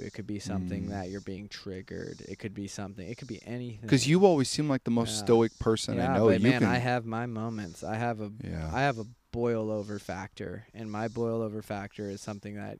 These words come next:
Speaker 1: you have to, and what we're doing right now is the best thing you can do, talking about it. And that's, like, a
Speaker 2: Yeah.
Speaker 1: conversation not everyone can have.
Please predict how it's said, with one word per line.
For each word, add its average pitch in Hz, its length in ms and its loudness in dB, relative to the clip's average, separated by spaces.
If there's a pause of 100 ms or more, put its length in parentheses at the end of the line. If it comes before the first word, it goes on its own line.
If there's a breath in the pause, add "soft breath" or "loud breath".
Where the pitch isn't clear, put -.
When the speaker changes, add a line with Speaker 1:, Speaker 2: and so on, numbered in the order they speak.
(200)
Speaker 1:
you 107 100 -14
have 107 220 -8
to, 131 120 -14
and 123 220 -10
what 143 120 0
we're 131 100 -4
doing 123 200 -4
right 113 160 -4
now 110 220 -8
is 107 80 -14
the 104 160 -12
best 101 240 -12
thing 104 100 -16
you 104 60 -16
can 104 120 -16
do, 101 120 -12 (180)
talking - 300 -14
about - 260 -14
it. - 120 -16 (460 soft breath)
And 113 100 -4
that's, 123 200 2
like, 127 140 2
a 113 40 -6
Speaker 2:
Yeah. - 20 -6
Speaker 1:
conversation 123 580 0
not 120 100 -4
everyone 123 280 -4
can 127 100 -10
have. 139 260 -8